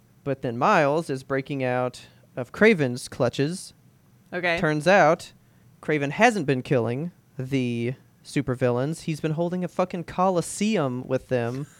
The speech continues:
Speaker 1: so that he can
Speaker 2: <laughs>
Speaker 1: find the strongest one to know who is worth him fighting.
Speaker 2: Dang, okay. So
Speaker 1: And
Speaker 2: you have this
Speaker 1: Mister
Speaker 2: whole, like, Mortal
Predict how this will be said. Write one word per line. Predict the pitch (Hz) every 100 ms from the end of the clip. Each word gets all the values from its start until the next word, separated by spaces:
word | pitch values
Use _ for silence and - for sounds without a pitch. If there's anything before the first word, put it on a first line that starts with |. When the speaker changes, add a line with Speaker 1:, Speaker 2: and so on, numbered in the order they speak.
| - 240 -
Speaker 1:
so | 214
that | 147 147
he | 180
can | 180 170
Speaker 2:
<laughs> |
Speaker 1:
find | - 160 165 170
the |
strongest | 147 - 151 156 151
one | 147 147 170
to | 165 147
know | 139 139
who | 131 147 143
is | 143 131 -
worth | 123 123
him | - 123 113
fighting. | - 117 - 82 - _ _ _ _
Speaker 2:
Dang, | 170 202 160 135
okay. | - 165 147 170 _ _ _
So | 147
Speaker 1:
And |
Speaker 2:
you | 139
have | 147
this |
Speaker 1:
Mister | 165
Speaker 2:
whole, | 156
like, | 151 170
Mortal | 156 131